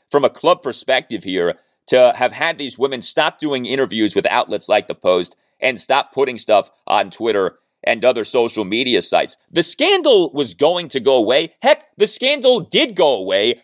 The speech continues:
until these Jon Gruden emails surfaced over the last week. Final thought on all of this. Jason Wright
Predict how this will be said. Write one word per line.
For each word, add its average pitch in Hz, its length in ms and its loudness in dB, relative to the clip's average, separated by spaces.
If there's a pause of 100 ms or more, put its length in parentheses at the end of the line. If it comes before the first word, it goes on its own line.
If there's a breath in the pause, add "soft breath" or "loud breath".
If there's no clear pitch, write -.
(140)
until 226 340 0
these 220 200 -8
Jon 226 360 -4
Gruden 202 420 -4
emails 117 360 -2
surfaced - 540 -2 (220)
over 135 180 2
the 113 100 -2
last 104 280 0
week. 78 320 -14 (540)
Final 330 360 0
thought 156 420 0
on 104 160 -4
all 78 200 -4
of 62 100 -14
this. - 420 -12 (840)
Jason 208 600 -4
Wright 139 600 0